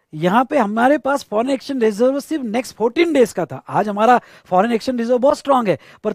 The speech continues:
तब ऐसी सिचुएशन आ गई थी कि हमने गोल्ड जो है, गोल्ड यहाँ पे मॉर्गेज कर दिया था वर्ल्ड बैंक के पास, उसके बाद फोर्टीन डेज का सिर्फ हमारे पास फॉरेन एक्सचेंज रिजर्व था। तो कि इतना प्रेशर डाला गया कि हमें इकोनॉमी ओपन करनी पड़ी और कस्टम ड्यूटी जो है बेटा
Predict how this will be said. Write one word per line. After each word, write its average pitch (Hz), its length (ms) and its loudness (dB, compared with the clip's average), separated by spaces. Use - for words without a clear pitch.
तब 294 160 6
ऐसी 262 240 4
सिचुएशन 208 380 -10
आ 185 120 -4
गई 180 160 -2
थी 233 140 -8
कि 240 80 -4
हमने 226 240 -4
गोल्ड 226 380 -2
जो 233 120 2
है, 226 160 4
गोल्ड 233 300 2
यहाँ 214 200 2
पे 233 120 0
मॉर्गेज 208 400 0
कर 220 160 -2
दिया 208 180 2
था 190 220 0
वर्ल्ड 202 240 4
बैंक 220 220 0
के 233 80 -4
पास, 202 300 -4
उसके 214 260 -10
बाद 214 160 2
फोर्टीन 285 460 -4
डेज 262 200 4
का 240 120 -2
सिर्फ 247 220 -6
हमारे 208 260 -2
पास 208 260 -4
फॉरेन 226 240 0
एक्सचेंज 240 260 -8
रिजर्व 196 280 -2
था। 180 200 2
तो 262 320 2
कि 240 60 -4
इतना 247 440 4
प्रेशर 294 320 -2
डाला 220 240 4
गया 208 240 2
कि 226 120 -6
हमें 220 180 -6
इकोनॉमी 196 400 -8
ओपन 240 360 -4
करनी 254 260 0
पड़ी 233 260 -4
और 208 180 -4
कस्टम 240 380 -8
ड्यूटी 220 260 -8
जो 185 160 -4
है 185 60 0
बेटा 180 320 0